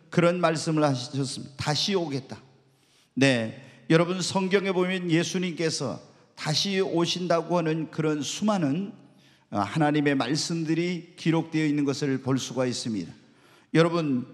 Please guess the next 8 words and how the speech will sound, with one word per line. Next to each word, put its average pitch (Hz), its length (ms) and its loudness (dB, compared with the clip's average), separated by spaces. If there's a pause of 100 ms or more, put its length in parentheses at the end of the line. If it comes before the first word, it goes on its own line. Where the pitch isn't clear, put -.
(240)
이 131 180 4
예수님은 190 640 2
뭐 160 200 4
하려고 202 360 4
다시 156 340 0
오실까요? 135 640 0 (400)
초림하시는 196 800 0
예수님은, 180 880 0